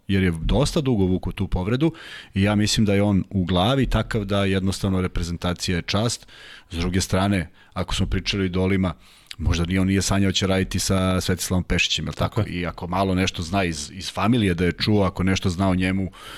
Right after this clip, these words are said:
Speaker 1: to je jedan valjda motiv više da kad te takav čovek sa toliko osvojenih titula i toliko dugo u košarci pozove da prosto dođeš. Tako da još uvek ima ljudi koji razmišljaju na taj način i to je nešto što ti daje nadu da, da nikada, nikada nećemo ostati bez tog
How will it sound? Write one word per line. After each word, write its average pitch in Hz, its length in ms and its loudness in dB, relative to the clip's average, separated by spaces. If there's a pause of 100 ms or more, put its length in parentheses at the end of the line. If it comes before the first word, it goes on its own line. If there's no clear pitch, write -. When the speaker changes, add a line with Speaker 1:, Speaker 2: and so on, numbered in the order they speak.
(160)
Speaker 1:
to 95 180 2
je 95 80 4
jedan 95 260 4
valjda 92 260 2
motiv 92 360 2
više 95 260 2
da 92 120 2
kad 92 160 -2
te 92 100 -4
takav 92 360 -2 (680)
čovek 95 320 2
sa 95 120 0
toliko 98 400 2
osvojenih 90 680 0
titula 98 400 0
i 90 60 -2
toliko 95 360 -4
dugo 95 200 -2
u 90 40 -2
košarci 95 420 0
pozove 90 460 2
da 92 160 0
prosto 95 360 0
dođeš. 90 320 0
Tako 107 240 -6
da 127 200 -2 (320)
još 131 300 0
uvek 123 260 -2
ima 117 220 2
ljudi 104 300 0
koji 95 280 -2
razmišljaju 92 440 0
na 90 60 0
taj 92 180 0
način 90 400 0 (120)
i 87 100 -4
to 104 200 0
je 98 60 4
nešto 98 280 2
što 98 160 -6
ti 95 160 -4
daje 92 260 0
nadu 90 320 0
da, 92 320 0
da 95 180 0
nikada, 98 560 2 (100)
nikada 101 340 0
nećemo 104 320 0
ostati 104 240 0
bez 92 220 0
tog 98 300 0